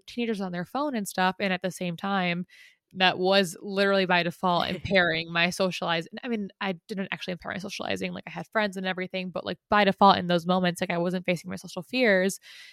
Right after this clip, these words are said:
Speaker 1: and it was inhibiting my connections in person when I would do that, you know? 'Cause, like,
Speaker 2: Yeah.
Speaker 1: I don't know. It's, it's really weird, and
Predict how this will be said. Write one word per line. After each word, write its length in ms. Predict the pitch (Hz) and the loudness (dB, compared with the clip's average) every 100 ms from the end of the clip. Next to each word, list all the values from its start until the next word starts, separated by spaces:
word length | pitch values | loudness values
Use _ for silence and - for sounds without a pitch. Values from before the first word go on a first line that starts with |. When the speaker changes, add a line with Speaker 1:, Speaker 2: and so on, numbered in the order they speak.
| - | -4
Speaker 1:
and 100 | 202 | 0
it 220 | 185 175 | 0 0
was 240 | 190 208 190 | 0 2 0
inhibiting 580 | 185 185 175 175 165 160 _ _ | -4 -4 -2 -4 -4 -10 _ _
my 100 | 175 | -2
connections 420 | 180 180 185 185 175 | -2 -4 -6 -8 -8
in 160 | 190 170 | -8 -6
person 440 | - 190 170 180 | -2 -2 0 -4
when 160 | 165 170 | -2 -2
I 100 | 165 | -2
would 220 | 160 156 | -2 -2
do 180 | 185 185 | 0 0
that, 300 | - - - | 0 -4 -4
you 140 | 190 | -4
know? 260 | 165 170 208 | -4 -2 -4
'Cause, 220 | - 185 | -4 -6
like, 200 | 170 165 | -4 -4
Speaker 2:
Yeah. 280 | 175 160 214 - _ _ _ _ _ _ _ | -6 -8 -12 -20 _ _ _ _ _ _ _
Speaker 1:
I 120 | 240 | -4
don't 120 | 233 | -2
know. 240 | 220 170 165 _ | -4 -6 -10 _
It's, 300 | 220 208 - - _ - | -8 -8 -14 -20 _ -10
it's 180 | 214 214 | -8 -4
really 220 | 233 247 | 0 0
weird, 440 | 196 180 180 180 - | 0 -2 -2 -6 -4
and 540 | 208 190 190 180 180 | -2 0 -2 -4 -6